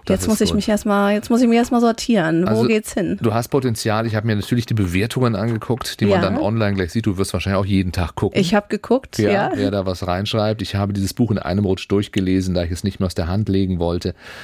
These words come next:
Speaker 1: So blumige Sätze sind unbezahlbar und herausragend, um das Kopfkino anzuwerfen. Das macht der Autorin fast niemand so schnell nach.
Speaker 2: Ah,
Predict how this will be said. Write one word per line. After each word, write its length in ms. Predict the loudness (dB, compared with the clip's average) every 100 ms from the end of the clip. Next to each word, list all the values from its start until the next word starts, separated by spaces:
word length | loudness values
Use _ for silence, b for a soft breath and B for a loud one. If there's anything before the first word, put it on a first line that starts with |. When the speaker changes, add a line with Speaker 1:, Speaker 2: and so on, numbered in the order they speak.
| B
Speaker 1:
So 180 | 2 2
blumige 500 | 4 4 4 2 0
Sätze 340 | 0 -2 -2
sind 220 | -2 -2
unbezahlbar 720 | 0 0 0 -2 -2 0 -2
und 140 | -4 -4
herausragend, 760 | -4 -4 -4 -4 -4 -2 -4
um 60 | -2
das 200 | -4 -4
Kopfkino 560 | -6 -6 -8 -4 -2 -2
anzuwerfen. 840 | -4 -8 -4 -6 -4 -6 -4 -4
Das 220 | -4 -8 -6
macht 440 | -6 -8 -16 -8
der 140 | -8
Autorin 540 | -8 -6 -2 0 -2 -6
fast 440 | -8 -10 -8 -6
niemand 420 | -2 -2 0 -4
so 160 | -4 -6
schnell 360 | -4 -2 0 -2
nach. 440 | -4 -8 -16 0
Speaker 2:
Ah, 200 | 0 0